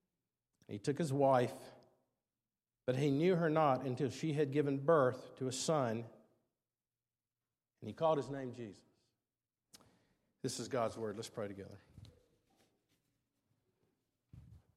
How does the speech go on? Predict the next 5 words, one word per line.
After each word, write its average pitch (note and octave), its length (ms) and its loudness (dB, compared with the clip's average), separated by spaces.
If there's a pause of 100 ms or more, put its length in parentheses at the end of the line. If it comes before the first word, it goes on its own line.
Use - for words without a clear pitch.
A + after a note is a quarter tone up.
(1700)
Father, D#3+ 160 4
we C#3 140 2
do D3 180 0
thank D3+ 380 -4
you C#3 280 0